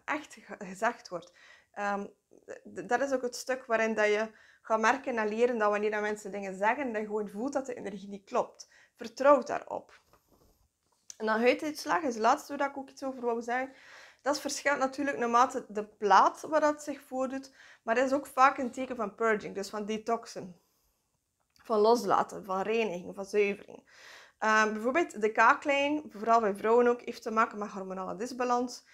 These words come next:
Rond de ogen heeft te maken met iets wat je innerlijk weet, maar niet wilt zien of niet wilt erkennen, nog niet wilt erkennen in het, in het dagelijks leven. En dus zo, ja,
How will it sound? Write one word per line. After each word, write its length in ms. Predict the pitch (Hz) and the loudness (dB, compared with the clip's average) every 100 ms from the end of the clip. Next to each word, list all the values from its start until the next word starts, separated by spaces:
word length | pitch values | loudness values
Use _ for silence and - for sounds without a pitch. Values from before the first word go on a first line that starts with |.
| _ _ | _ _
Rond 160 | 220 | -4
de 100 | 220 | -2
ogen 300 | - 262 269 | 0 2 2
heeft 220 | 247 240 - | 0 0 -4
te 80 | |
maken 320 | 226 220 226 220 | 0 0 2 -4
met 120 | - | -6
iets 160 | 220 | -8
wat 200 | 220 214 | -6 -6
je 80 | 220 | -6
innerlijk 420 | - 233 233 220 | -6 -4 -4 -6
weet, 360 | 190 220 220 220 | -6 -4 -4 -6
maar 140 | 208 | -6
niet 140 | 214 269 | -2 0
wilt 220 | 254 233 | 0 -2
zien 440 | - - 262 240 | -10 -4 -4 -2
of 80 | 196 | -4
niet 140 | 214 233 | -4 -2
wilt 200 | 220 220 | -4 -4
erkennen, 580 | 190 202 226 214 202 | -6 -4 -4 -2 -4
nog 220 | 196 247 - | -4 -6 -6
niet 140 | 233 | -8
wilt 120 | 214 | -2
erkennen 400 | 208 202 202 196 | -4 -4 -8 -8
in 80 | 185 | -12
het, 100 | 185 | -16
in 180 | - 180 | -14 -10
het 80 | 180 | 0
dagelijks 440 | 202 247 262 - | 0 0 -6 -12
leven. 320 | 214 220 226 - - - - | -12 -12 -12 -16 -20 -20 -4
En 80 | |
dus 240 | 220 220 - | -4 -2 -6
zo, 320 | - 233 240 | -2 0 0
ja, 300 | 190 180 - | 0 -2 -2